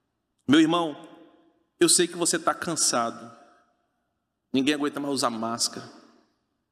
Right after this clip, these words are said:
Minha máscara aqui, vou até aproveitar pra usar e enxugar meu nariz, que tá,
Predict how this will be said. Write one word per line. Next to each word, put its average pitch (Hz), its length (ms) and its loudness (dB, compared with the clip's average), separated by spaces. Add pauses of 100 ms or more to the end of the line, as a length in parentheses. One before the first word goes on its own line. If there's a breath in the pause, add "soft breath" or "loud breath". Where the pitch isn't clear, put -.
(120)
Minha 143 140 0
máscara 139 320 0
aqui, 139 100 -8
vou 131 120 -4
até - 100 -6
aproveitar 147 380 -4
pra 156 120 -6
usar 127 220 -2
e 151 40 -4
enxugar 143 340 -6
meu 165 100 -8
nariz, 139 300 -2
que - 100 -14
tá, 123 160 -2